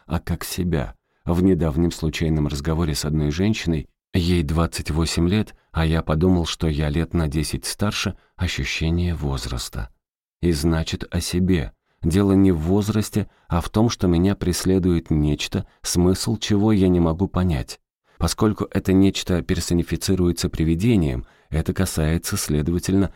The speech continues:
опять-таки отца, тем более, что недавно, кажется, вспоминал тень Гамлета, Крот. Пункт двадцать девятый. Будто А и с кем-то еще купают меня в ванне.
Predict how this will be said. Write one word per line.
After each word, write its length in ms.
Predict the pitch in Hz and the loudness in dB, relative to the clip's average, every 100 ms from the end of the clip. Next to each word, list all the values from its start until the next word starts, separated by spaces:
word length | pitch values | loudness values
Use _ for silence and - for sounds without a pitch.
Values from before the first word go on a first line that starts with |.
| _ | _
опять-таки 600 | 78 76 76 - 82 - | -6 -2 -4 -2 -4 -4
отца, 680 | - 98 - - 101 76 - _ _ | -4 -4 -4 -4 -2 -2 -4 _ _
тем 240 | - 85 82 | 0 2 4
более, 360 | 87 85 82 | 4 4 2
что 180 | 78 - | 0 0
недавно, 560 | 82 78 80 78 87 87 | 2 2 0 2 0 0
кажется, 560 | - 92 95 - 107 - - | -2 -2 -2 -2 -4 -6 -12
вспоминал 600 | - - 87 80 80 82 | -6 0 2 2 2 -2
тень 360 | - 87 85 | -2 0 2
Гамлета, 640 | 85 78 62 58 - 52 - _ _ _ | 2 -2 -2 -6 -8 -8 -10 _ _ _
Крот. 560 | - 73 62 - - - _ _ _ _ _ _ _ _ _ _ | -6 -4 -4 -6 -10 -20 _ _ _ _ _ _ _ _ _ _
Пункт 540 | 98 113 123 - - - | 2 2 2 -4 -14 -2
двадцать 580 | 110 90 92 92 - 95 | 0 2 0 0 0 0
девятый. 640 | 80 87 76 65 57 50 - _ _ _ _ - | 2 0 0 -4 -8 -10 -14 _ _ _ _ -4
Будто 560 | 82 107 - 104 95 - | 0 0 0 -2 -2 -4
А 280 | 85 76 - - | -2 -2 -4 -2
и 300 | 82 95 101 _ | 0 0 -2 _
с 100 | - | -8
кем-то 320 | - 107 113 117 | 0 2 2 2
еще 320 | 110 - 107 | 0 0 -2
купают 560 | 98 - 82 85 92 | -2 -2 0 0 0
меня 260 | 87 80 82 | 0 2 0
в 120 | 71 | -2
ванне. 420 | 60 62 62 57 | -4 -4 -4 -6